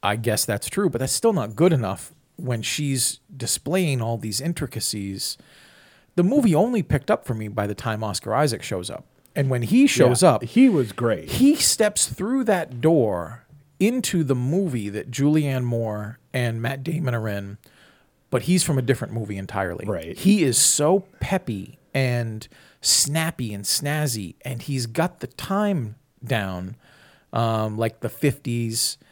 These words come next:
Speaker 1: like, mid to late fifties. He is that character great, and when he walks out the first time, I wanna follow him into
Speaker 2: Right,
Speaker 1: the movie
Speaker 2: right.
Speaker 1: he's in,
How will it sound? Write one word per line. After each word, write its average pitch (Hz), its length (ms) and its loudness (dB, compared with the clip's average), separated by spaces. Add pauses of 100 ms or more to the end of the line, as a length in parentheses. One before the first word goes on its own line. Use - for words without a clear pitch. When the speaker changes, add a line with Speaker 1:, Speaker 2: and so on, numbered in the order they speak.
(200)
Speaker 1:
like, 117 240 0
mid 143 220 2
to 123 60 -2
late 123 240 0
fifties. 95 500 -6
He - 360 -8
is 123 180 -8
that 139 240 -10
character 131 400 -4
great, 139 320 -4
and 107 100 -8
when 110 100 -8
he 143 120 -2
walks 170 400 -2
out 240 240 0
the 127 80 -6
first - 320 -2
time, 110 240 -6
I 127 80 -8
wanna 139 180 0
follow 135 460 -4
him 92 280 -8 (100)
into - 100 0
Speaker 2:
Right, 95 100 2
Speaker 1:
the 123 60 0
movie 165 340 4
Speaker 2:
right. 135 60 -2
Speaker 1:
he's 135 320 0
in, 113 280 0